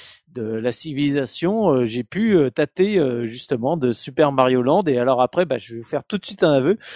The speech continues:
Pour être franc, en fait, j'ai découvert Super Mario Land un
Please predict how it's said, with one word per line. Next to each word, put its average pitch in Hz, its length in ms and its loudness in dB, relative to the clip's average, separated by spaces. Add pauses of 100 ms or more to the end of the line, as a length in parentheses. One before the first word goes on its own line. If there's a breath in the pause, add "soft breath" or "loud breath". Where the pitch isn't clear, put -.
(200 loud breath)
Pour 165 160 4
être 151 120 -2
franc, 220 340 -2
en 170 60 -2
fait, 208 160 0
j'ai 151 100 -2
découvert 175 420 0
Super 180 380 -2
Mario 143 280 4
Land 139 200 2 (140)
un 226 240 2